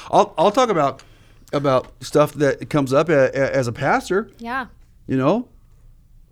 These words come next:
Speaker 1: And so, let's say somebody shares with you that, uh, well, okay, you know, hey,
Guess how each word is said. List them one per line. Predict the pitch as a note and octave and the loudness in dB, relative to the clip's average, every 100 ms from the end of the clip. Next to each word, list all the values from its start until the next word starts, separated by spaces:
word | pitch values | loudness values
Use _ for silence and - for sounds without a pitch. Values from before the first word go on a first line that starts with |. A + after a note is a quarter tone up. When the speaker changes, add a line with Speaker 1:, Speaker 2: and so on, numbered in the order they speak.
| - C#3+ | -8 -6
Speaker 1:
And | C#3 | 0
so, | F3 D#3 D3 - - - | 2 4 2 -6 -20 -10
let's | C#3 D#3 - | -2 -2 0
say | D#3+ D3 D3 B2 | 0 2 0 0
somebody | F3 D#3 C#3+ | -2 -2 -2
shares | - D3+ D#3 D3 | 0 0 2 0
with | B2 | -2
you | C#3+ C3+ B2 A2+ B2 - | 0 2 2 0 -4 -8
that, | A#2+ B2 A#2+ A#2 - - | -6 -4 -4 -6 -8 -16
uh, | A2+ A#2 A#2 A2+ A2 - - - - - _ _ _ - - - - - | -8 -4 -2 0 -2 -6 -16 -20 -20 -20 _ _ _ -20 -20 -20 -20 -8
well, | B2 D3 F#3+ - - | -4 -4 -4 -12 -14
okay, | C3 C3+ | -10 -8
you | B2+ | -8
know, | C3 C3+ D3+ A#2 - | -6 -4 -4 -8 -14
hey, | B2 B2+ B2 | -10 -8 -8